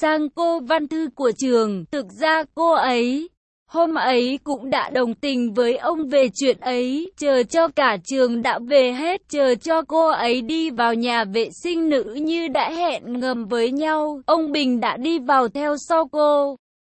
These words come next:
Ông và cô cùng nhau hổn hển thở trong khi đang ở giai đoạn khởi động, ông đã hôn cô say đắm, hôn như chưa bao giờ được hôn, nhưng đến khi bước sang giai đoạn giao hợp, ông vừa mới tốc váy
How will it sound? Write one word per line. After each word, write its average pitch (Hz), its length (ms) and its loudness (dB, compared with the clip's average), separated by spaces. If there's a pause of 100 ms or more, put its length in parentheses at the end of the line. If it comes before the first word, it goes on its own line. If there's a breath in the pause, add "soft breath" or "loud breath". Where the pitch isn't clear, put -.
(120)
Ông 330 340 2
và 269 300 4
cô 311 260 -4
cùng 240 280 0
nhau 285 360 0
hổn 254 380 0
hển 240 380 0
thở 220 300 0 (120)
trong 311 220 0
khi 330 260 -4
đang 320 320 -2
ở 247 300 0
giai 302 260 0
đoạn 285 300 2 (100)
khởi 247 280 0
động, 254 380 0
ông 262 260 2
đã 233 180 -2
hôn 311 400 -2
cô 349 240 -4 (140)
say 349 180 2
đắm, 277 540 0
hôn 320 380 0
như 330 280 0
chưa 320 220 0
bao 311 260 2
giờ 254 320 0
được 233 200 2
hôn, 320 580 0
nhưng 320 340 -2
đến 269 240 4
khi 339 240 -2
bước 339 260 -8 (120)
sang 311 260 0
giai 294 260 0
đoạn 294 340 2
giao 302 340 0
hợp, 285 260 -2 (420)
ông 330 380 2
vừa 277 240 2
mới 240 380 0
tốc 370 220 2
váy 240 320 0